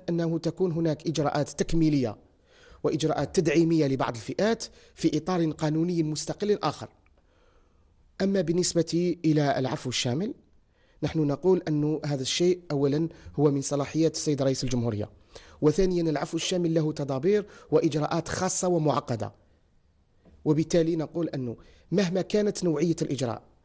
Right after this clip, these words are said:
ومهما كانت طبيعة الإجراء الذي سيصدر، نحن لا تهمنا طبيعته في حد ذاته،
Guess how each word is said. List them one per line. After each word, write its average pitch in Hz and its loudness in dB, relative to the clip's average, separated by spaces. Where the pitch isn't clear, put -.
ومهما 151 2
كانت 180 -2
طبيعة 170 0
الإجراء 170 0
الذي 156 2
سيصدر، 127 -2
نحن 170 0
لا 185 2
تهمنا 170 -2
طبيعته 160 2
في 143 0
حد 139 2
ذاته، 120 2